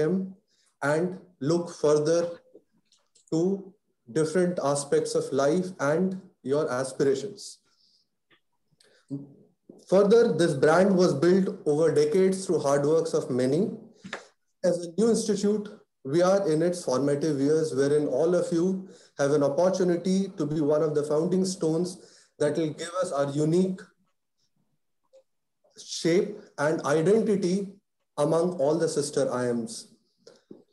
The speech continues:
The association now provides you access to the most critical managerial spaces in the country. Now, let me remind you, the access, though, may not mean that you have earned a right to be heard.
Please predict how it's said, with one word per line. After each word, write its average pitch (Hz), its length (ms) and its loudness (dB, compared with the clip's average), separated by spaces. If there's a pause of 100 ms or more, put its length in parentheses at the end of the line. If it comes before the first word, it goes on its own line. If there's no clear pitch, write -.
(880)
The 175 160 2
association 220 580 4
now 190 220 4
provides 165 440 2
you 190 140 2
access 180 520 0
to 170 100 -2
the 160 100 2
most 185 380 0
critical 180 360 0
managerial 151 600 0
spaces 139 440 -2
in 135 100 0
the 135 100 0
country. 123 440 -4 (760)
Now, 143 140 0
let 185 260 0
me 220 420 0 (720)
remind 160 440 2
you, 214 120 2
the 180 120 0
access, 160 440 0
though, 180 200 2
may 180 120 2
not 175 280 2
mean 185 300 2
that 151 220 0
you 165 420 -2
have 143 240 -2
earned 160 300 0
a 151 80 2
right 139 260 0
to 135 80 -2
be 135 140 -2
heard. 113 380 -6